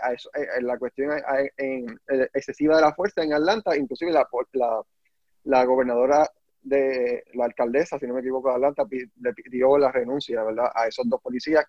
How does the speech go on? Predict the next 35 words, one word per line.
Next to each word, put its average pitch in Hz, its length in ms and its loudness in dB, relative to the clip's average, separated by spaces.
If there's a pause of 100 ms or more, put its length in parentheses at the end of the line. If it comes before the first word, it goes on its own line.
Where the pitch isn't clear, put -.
(120)
a 117 80 0
esos 156 140 -2
policías 160 420 2
que, 120 240 -4 (240)
que 139 80 2
estuvieron 131 280 2
involucrados 151 500 6
en 123 120 0
ese, 139 280 2
eh, 120 220 -4
uso 156 200 -4
excesivo 151 360 -2
de 156 80 6
la 147 80 4
fuerza 156 400 0 (380)
en 123 160 -2
ese 123 200 -2
caso. 120 220 -2
So 139 160 0
que - 120 2 (200)
hemos 160 260 0
seguido 196 280 6
viendo 180 480 2 (340)
en 139 100 2
las 127 100 4
manifestaciones 160 680 0
la 151 100 6
violencia 131 420 0
por, 139 260 2
en 131 180 -2
todo 143 260 2
su, 175 280 -8
en 131 160 -6
toda 139 260 0
su 151 420 -4